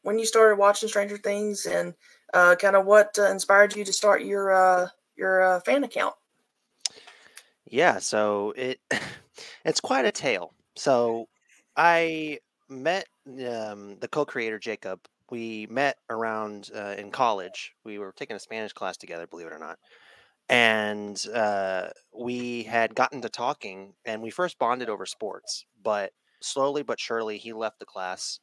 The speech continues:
Speaker 2: and then we transitioned into the pandemic. And so we're basically holed up in our room, not able to do anything. And so, um, he was like, "Hey, have you ever watched the show Stranger Things?" I'm like,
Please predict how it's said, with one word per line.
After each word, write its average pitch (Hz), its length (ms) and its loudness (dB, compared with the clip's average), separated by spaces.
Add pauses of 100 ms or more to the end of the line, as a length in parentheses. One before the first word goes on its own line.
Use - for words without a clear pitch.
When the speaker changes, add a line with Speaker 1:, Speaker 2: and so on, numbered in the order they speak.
Speaker 2:
and 92 320 -12
then 92 300 -10
we 98 120 -12
transitioned 98 760 -8
into 98 180 -14
the - 80 -20
pandemic. 92 560 -6 (1000)
And 101 840 -2 (160)
so 107 600 0
we're 127 160 -16 (280)
basically 208 520 -6 (200)
holed 104 300 -6
up 101 160 -4
in 95 100 -12
our 95 120 -6
room, 92 380 -12 (140)
not 95 200 -8 (160)
able 92 180 -12
to 87 60 -18
do 87 180 -12
anything. 85 360 -14 (1040)
And 110 160 -2
so, 127 680 4 (340)
um, 113 500 0 (260)
he 135 240 -2
was 120 140 0
like, 117 180 -2
"Hey, 143 180 -8
have 135 100 -8
you 160 60 -4
ever 160 140 -4
watched 143 280 -6
the 131 60 -10
show 131 200 -10
Stranger 143 400 -12
Things?" - 460 -20
I'm 98 100 -18
like, 95 160 -18